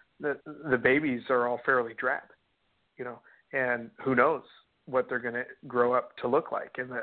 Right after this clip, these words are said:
the color changes, absolutely remarkable. And some of them just are gonna stay drab their whole lives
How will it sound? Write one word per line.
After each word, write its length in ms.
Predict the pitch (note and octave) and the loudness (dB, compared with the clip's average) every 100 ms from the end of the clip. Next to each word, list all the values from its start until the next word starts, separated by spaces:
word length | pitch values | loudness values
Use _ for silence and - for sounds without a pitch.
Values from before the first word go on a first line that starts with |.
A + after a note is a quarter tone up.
| A#2+ | -6
the 80 | C3+ | -2
color 320 | - D3+ D3 | 2 2 2
changes, 420 | - A#2 A2+ - - _ - | -4 -14 -16 -20 -20 _ -2
absolutely 480 | D3 - - A2+ A#2 | -2 -2 -10 -12 -12
remarkable. 600 | A#2 B2+ C#3+ A2+ A2 - _ - - - | -2 -2 -2 -8 -14 -16 _ -20 -20 -6
And 200 | C3+ B2+ B2 | 0 0 2
some 160 | C#3 C#3 | 4 6
of 100 | C3+ | 4
them 140 | D3 | 0
just 240 | C3 B2 - | -4 -6 -4
are 100 | B2 | -8
gonna 280 | B2 C3 B2 | -6 -8 -8
stay 180 | - C3+ | -6 -6
drab 360 | C3 C3 C3 C3+ | -4 -2 0 0
their 100 | C3 | -2
whole 240 | C#3 C3+ | -2 -2
lives 340 | B2 A2+ C#3 | -2 -6 -8